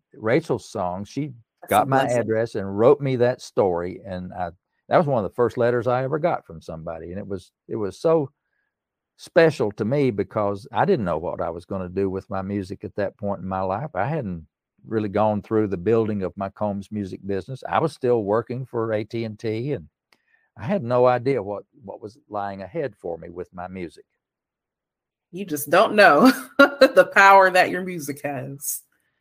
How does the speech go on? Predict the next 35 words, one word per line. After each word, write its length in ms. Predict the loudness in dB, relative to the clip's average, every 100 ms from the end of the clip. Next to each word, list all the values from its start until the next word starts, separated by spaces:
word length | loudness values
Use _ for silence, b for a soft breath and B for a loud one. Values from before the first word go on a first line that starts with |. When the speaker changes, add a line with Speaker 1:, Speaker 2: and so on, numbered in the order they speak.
| _
Speaker 2:
And 80 | 0
that's 220 | 2 2
an 80 | -2
amazing 400 | 0 0 -2 -6
story. 500 | -6 -6 -4 -6 -6
And 140 | 2 4
I 80 |
would 160 | 4 4
love 220 | 2 0
to 100 | -4
see, 340 | -6 -4 -2 -2
like 140 | -4
you 60 | -6
said, 220 | -8 -4
the 100 | -2
other 160 | -2 -4
letters 380 | -4 -6 -8
that 260 | -8 -12 -10
you 120 | -10
have 340 | -8 -10 -12 -16
from 200 | -16 -12
that. 220 | -12 -14 _ _ _ _ _ _ _ _ -4
Um, 480 | -2 -2 -2 -6 -10 _ _ _
especially, 460 | -4 2 2 2 0
like, 240 | 0 -2
nowadays, 680 | -2 0 0 -2 -4 -4 -6
just 300 | -6 -6 -4
having 300 | 0 0 -2
sound 400 | -4 -4 -2 -4
therapy 500 | -2 -2 -2 -6 -8
atmospheres. 1080 | -4 -6 -6 -8 -8 -8 -10 -10 -12 -12 -14 -12
Um, 440 | -10 -10 -10 -10 -8
I 100 | -8
could 180 | -8 -10
see 440 | -6 -6 -6